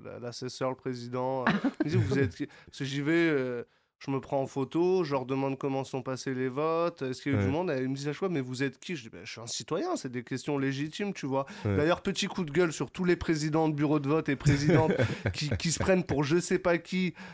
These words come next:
Speaker 1: Euh, vous faites juste un truc démocratique qui est cool, mais arrêtez de croire que vous êtes ministre ou président, ils te parlent avec un truc.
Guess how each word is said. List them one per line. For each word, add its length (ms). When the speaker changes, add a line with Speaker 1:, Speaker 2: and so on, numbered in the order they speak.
Speaker 1:
Euh, 240
vous 80
faites 180
juste 180
un 100
truc 200
démocratique 640
qui 140
est 60
cool, 220
mais 100
arrêtez 280
de 60
croire 340
que 80
vous 240
êtes 160
ministre 440
ou 40
président, 540
ils 100
te 120
parlent 360
avec 300
un 100
truc. 260